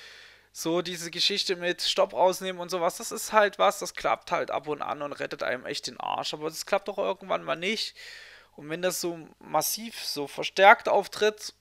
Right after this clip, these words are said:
hm, muss man schon langsam ein bisschen aufpassen, dass da nicht irgendwo das Sentiment dann zu viel Macht bekommt. Also, ich möchte einfach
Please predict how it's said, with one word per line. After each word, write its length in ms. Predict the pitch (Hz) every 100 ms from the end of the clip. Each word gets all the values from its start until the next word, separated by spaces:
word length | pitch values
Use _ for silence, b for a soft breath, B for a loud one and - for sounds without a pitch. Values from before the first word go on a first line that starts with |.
| _
hm, 400 | 127 185 214 208 B B B
muss 240 | 165 180 196
man 180 | 175
schon 140 | 180 185
langsam 380 | 175 196 202 185
ein 40 |
bisschen 260 | 180 - -
aufpassen, 580 | - - - 190 -
dass 160 | 165 -
da 140 | 165
nicht 160 | 165 175
irgendwo 360 | 180 180 165 165
das 200 | 165 -
Sentiment 600 | 175 - 160 160 170 160
dann 120 | 156
zu 120 | -
viel 180 | - 151
Macht 400 | 147 165 - -
bekommt. 440 | 165 - 160 156 - B B B B B B
Also, 480 | - 147 165 147 _ _ _ _ _ _ _ _ _ _ _ -
ich 160 | - 196
möchte 280 | 214 -
einfach 320 | - 180 -